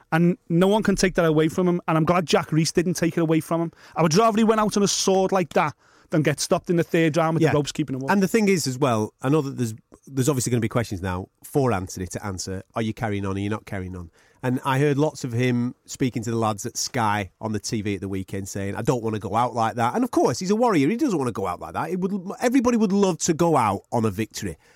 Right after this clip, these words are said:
Speaker 2: But as he said on many occasions, "You can love boxing as much as you want, but it ain't gonna love you back."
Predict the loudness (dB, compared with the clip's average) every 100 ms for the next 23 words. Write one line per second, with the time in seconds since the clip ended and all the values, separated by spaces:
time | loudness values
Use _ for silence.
0 | _ 0 2 4 2 2 2 2 4 2
1 | 2 0 0 -2 -6 -10 _ _ -2 2
2 | 4 4 2 0 0 0 0 -2 0 0
3 | 0 0 0 0 0 0 0 0 -2 -4